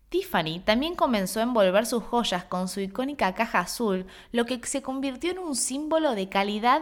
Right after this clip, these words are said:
y sofisticación. En mil novecientos cuarenta y siete, la empresa lanzó una campaña publicitaria que presentaba el anillo de compromiso de diamante solitario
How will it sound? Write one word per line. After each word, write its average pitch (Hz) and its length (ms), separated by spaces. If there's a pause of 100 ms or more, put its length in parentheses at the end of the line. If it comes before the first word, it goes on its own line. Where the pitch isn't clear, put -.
(100)
y 226 100
sofisticación. 185 920 (1000)
En 302 220
mil 381 180
novecientos 262 420
cuarenta 165 380
y 143 80
siete, 180 540
la 220 160
empresa 226 420
lanzó 196 380
una 254 160
campaña 190 480
publicitaria 185 800 (240)
que 233 100
presentaba 226 580
el 165 100
anillo 214 360
de 165 80
compromiso 180 600
de 156 100
diamante 175 520
solitario 196 800